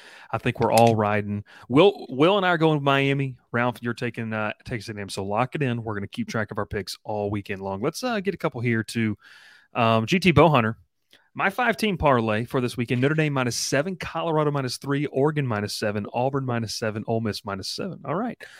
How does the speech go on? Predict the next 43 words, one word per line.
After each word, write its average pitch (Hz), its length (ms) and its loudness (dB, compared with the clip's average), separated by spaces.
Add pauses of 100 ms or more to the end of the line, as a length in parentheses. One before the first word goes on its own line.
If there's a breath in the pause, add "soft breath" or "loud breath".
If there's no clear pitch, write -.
(340 loud breath)
Um, 147 460 8
C 240 260 4
J, 160 200 4
appreciate 131 340 -2
you - 80 -10
tuning 127 220 0
in. 120 80 -2
Make 110 140 -2
sure 123 160 -4
you 110 140 -2
hit 113 140 -6
that 110 120 -10
like 107 240 -10
button 110 200 -10
on 107 80 -12
the 107 60 -12
video. 107 240 -4
Texas - 360 -12
A 120 60 -6
and 117 100 -4
M 113 80 -4
thirty-one, 117 580 -4
Miami 110 260 -4
seventeen. 135 580 -8
I, 120 140 -8 (300)
you 139 120 -10
know, - 160 -10
it, - 140 -12
it, 156 140 -2 (400 loud breath)
I, - 100 -2 (120)
I 180 100 6
think - 220 -4
we 240 120 -2
all 190 160 2
kind 156 220 -4
of 113 60 -6
agree 123 380 -4
anything 151 440 0
could - 140 -10
happen 98 320 -12
in 90 80 -20
this - 180 -16
game. 107 160 -14